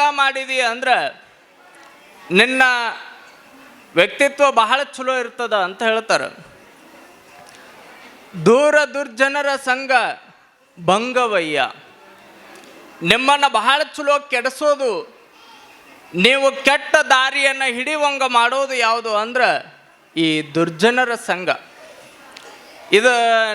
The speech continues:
ನೋಡ್ರಿ, ಬಹಳ ಚಲೋ ಮನಿ ಒಳಗ ತಾಯಿ ತನ್ನ ಮಗನಿಗೆ ಹೊರಗೆ ಹೋಗುವಂಥ ಸಂದರ್ಭದೊಳಗೆ ಹೇಳಾಕತ್ತಿರ್ತಾಳ. ಏನ್ ಹೇಳಾಕತ್ತಿರ್ತಾಳ? "ಹೊರಗೆ ಹೋಗುವಾಗ ನೋಡಿ ಮಾಡಿ ಸ್ನೇಹ ಮಾಡಪ್ಪ, ಚಲೋ ಸ್ನೇಹ ಮಾಡ."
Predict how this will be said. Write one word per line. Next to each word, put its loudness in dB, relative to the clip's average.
ನೋಡ್ರಿ, 2
ಬಹಳ 2
ಚಲೋ -8
ಮನಿ -4
ಒಳಗ -2
ತಾಯಿ 0
ತನ್ನ -4
ಮಗನಿಗೆ -2
ಹೊರಗೆ 0
ಹೋಗುವಂಥ -2
ಸಂದರ್ಭದೊಳಗೆ -2
ಹೇಳಾಕತ್ತಿರ್ತಾಳ. 0
ಏನ್ 2
ಹೇಳಾಕತ್ತಿರ್ತಾಳ? 0
"ಹೊರಗೆ 4
ಹೋಗುವಾಗ 2
ನೋಡಿ -4
ಮಾಡಿ -4
ಸ್ನೇಹ -2
ಮಾಡಪ್ಪ, -2
ಚಲೋ 0
ಸ್ನೇಹ -4
ಮಾಡ." -2